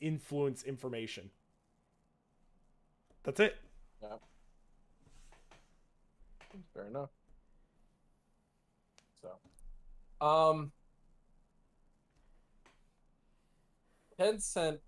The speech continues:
Speaker 2: is a odd scenario. Oh, no, no, I'm not gonna say that. I wanna tell you something stupid I heard.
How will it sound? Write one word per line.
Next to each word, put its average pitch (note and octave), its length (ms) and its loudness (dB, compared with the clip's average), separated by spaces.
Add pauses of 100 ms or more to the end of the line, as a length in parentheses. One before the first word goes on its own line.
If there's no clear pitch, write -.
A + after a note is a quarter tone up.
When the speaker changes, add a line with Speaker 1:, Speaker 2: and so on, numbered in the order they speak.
(120)
Speaker 2:
is B2 800 0 (200)
a G#2+ 840 -2 (1040)
odd B2+ 540 8
scenario. G2+ 1080 4 (1300)
Oh, F#3 180 10
no, E3+ 220 8
no, F#3 100 6
I'm F3 160 6
not E3 100 6
gonna B2 120 2
say A2 180 0
that. G2 200 -4 (380)
I D#3+ 40 6
wanna F#3+ 180 8
tell F3+ 100 6
you D#3 60 4
something D3 240 4
stupid C3+ 460 2
I G2+ 100 4
heard. F#2 340 0